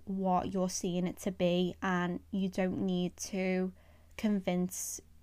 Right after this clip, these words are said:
other people otherwise. You don't need to justify anything. Just trust the feelings and the emotions that you're getting. I think sometimes we can start to doubt the signs that we, we receive from spirit because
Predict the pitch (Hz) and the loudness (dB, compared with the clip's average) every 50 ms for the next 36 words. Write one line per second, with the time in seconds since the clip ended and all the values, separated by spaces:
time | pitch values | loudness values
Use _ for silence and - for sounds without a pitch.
0 | - - - - 226 226 226 233 226 - - 214 196 - - 202 196 - 220 226 | -20 -12 -2 2 2 4 4 2 0 0 -2 -2 -2 0 0 0 2 2 2 2
1 | 226 240 226 226 220 220 220 220 220 214 220 220 220 214 208 190 202 185 - 190 | 2 4 4 4 6 6 6 6 6 6 4 4 2 0 0 0 0 -2 0 -2
2 | 185 185 - 175 - - 180 - - - 190 - 185 180 185 196 196 202 214 208 | -2 -2 -4 -6 -6 -6 -8 -6 -6 -8 -6 -4 -2 0 2 2 2 2 0 0
3 | - 233 233 233 247 - - - - - - - 214 - - - - - - 202 | 2 4 4 4 4 2 -2 -10 -20 -18 -8 -6 -6 -6 -4 -8 -10 -2 2 2
4 | 190 196 196 - - - - - 220 208 214 - - 214 190 185 180 180 180 190 | 4 4 2 -2 -8 -12 -12 -6 -4 -2 -2 -2 0 0 2 2 4 4 2 2
5 | 190 190 196 202 202 196 202 196 185 175 180 - 190 190 185 - 175 - 175 180 | 2 2 2 0 2 0 0 0 0 0 0 -2 -2 -2 -2 -2 -4 -2 -2 -2
6 | 170 165 170 - 170 160 - - 185 185 180 180 180 - 185 185 180 180 180 - | -2 -2 -2 -2 -4 -4 -2 0 0 2 2 2 2 2 4 4 4 2 0 -4
7 | - - - - - - - - - 220 190 190 - - 190 190 190 196 196 - | -14 -20 -20 -20 -20 -12 -10 -2 0 0 0 0 0 0 0 2 2 0 0 -2
8 | 202 196 - - 196 190 - - 196 190 190 208 - - 214 185 - - 170 170 | -4 -6 -4 -4 -6 -6 -4 -2 0 0 0 -2 -2 -4 -4 -4 -2 0 2 4
9 | 185 226 269 277 - - - - - - - - - - - 220 220 - - 190 | 4 4 4 2 -2 -10 -18 -16 -16 -16 -16 -18 -16 -6 -6 -4 -4 -2 -2 0
10 | 175 180 180 180 180 196 - - 190 196 185 - - - 196 202 202 196 196 185 | 0 2 2 2 2 0 0 2 2 0 0 0 -4 -6 -2 0 0 2 2 2
11 | 196 190 - - - 175 170 165 175 196 233 247 - - 247 247 - - 262 254 | 0 -2 -2 -4 -2 -2 0 2 4 2 2 2 0 0 0 0 0 2 2 4
12 | 254 247 247 - 240 - - - 208 190 190 196 190 - | 4 2 2 -2 -4 -6 -2 0 2 2 2 2 0 -4